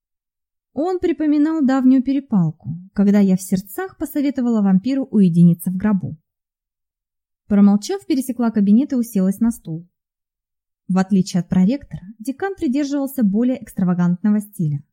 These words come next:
хотя ни склянок с кровью, ни алых занавесок я не увидела. Даже классического черного плаща не оказалось.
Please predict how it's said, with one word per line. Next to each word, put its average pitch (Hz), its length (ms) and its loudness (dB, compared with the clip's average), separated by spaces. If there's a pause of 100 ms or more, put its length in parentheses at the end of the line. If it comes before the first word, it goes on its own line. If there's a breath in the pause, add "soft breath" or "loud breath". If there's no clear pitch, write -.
(220)
хотя 262 240 -4
ни 269 160 4
склянок 214 500 2
с - 80 -18
кровью, 196 480 0
ни 185 120 4
алых 214 280 0
занавесок 180 640 -2
я 196 120 0
не 214 120 6
увидела. 165 540 0 (640)
Даже 208 320 0
классического 226 640 -4
черного 226 480 2
плаща 254 380 -2
не 156 120 4
оказалось. 151 540 -6